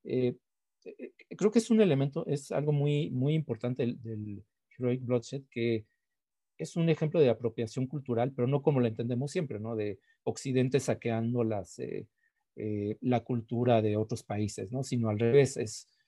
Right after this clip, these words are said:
la recreación de elementos de Occidente con elementos también propios de la cultura asiática y que te da algo nuevo, ¿no? O, o que te da algo,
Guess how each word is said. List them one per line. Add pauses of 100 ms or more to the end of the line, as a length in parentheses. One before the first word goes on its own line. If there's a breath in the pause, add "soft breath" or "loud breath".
(220)
la
recreación
de
elementos
de
Occidente (840)
con
elementos
también
propios
de
la
cultura
asiática
y
que
te
da
algo
nuevo,
¿no?
O,
o
que
te
da
algo,